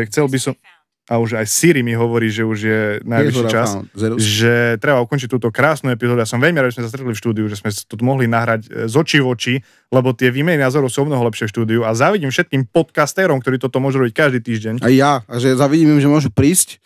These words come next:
Speaker 2: a odísť, a len to vydajú, vieš, niekto za nich, vieš, to je
Speaker 1: Hej,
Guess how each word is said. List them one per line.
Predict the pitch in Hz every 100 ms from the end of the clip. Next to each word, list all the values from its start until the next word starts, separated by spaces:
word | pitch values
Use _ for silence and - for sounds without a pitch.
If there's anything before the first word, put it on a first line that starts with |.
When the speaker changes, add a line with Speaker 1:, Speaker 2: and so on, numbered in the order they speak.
| _ _ _
Speaker 2:
a | - -
odísť, | 143 147 196 - - _ _ _ _
a | 123
len | 139
to | 127
vydajú, | 131 143 143 110
vieš, | 113
niekto | 123 127 -
za | 107 113
nich, | 90
vieš, | 98 104 -
to | 107
je |
Speaker 1:
Hej, | 117